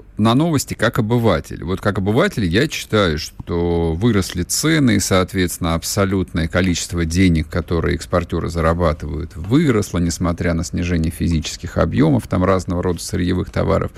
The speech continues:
и так далее, и так далее. Как человек, всё же немного разбирающийся в экономике, я понимаю, что там, условно, та нефть, которую продаёт, ну, условный там «Лукойл» или условная «Роснефть»,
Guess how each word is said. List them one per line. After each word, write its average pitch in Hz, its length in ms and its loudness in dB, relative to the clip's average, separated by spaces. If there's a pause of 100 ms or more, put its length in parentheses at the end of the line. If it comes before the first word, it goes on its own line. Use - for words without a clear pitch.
(300)
и 101 100 -6
так 98 180 -4
далее, 135 240 2
и - 20 -4
так 117 220 0
далее. 80 260 0 (380)
Как 101 160 -4
человек, 147 180 0
всё 143 120 0
же 120 100 -2
немного 139 340 2
разбирающийся 135 800 0
в 95 80 0
экономике, 95 500 0
я 104 160 2
понимаю, 113 480 2
что 98 280 -2
там, 95 280 0
условно, 101 400 2
та 101 180 2
нефть, 95 320 2
которую 85 480 0
продаёт, 90 560 2 (120)
ну, 123 180 2 (260)
условный 104 440 2
там 87 180 -2
«Лукойл» 92 460 2
или 87 80 -2
условная 90 560 0
«Роснефть», 175 640 -2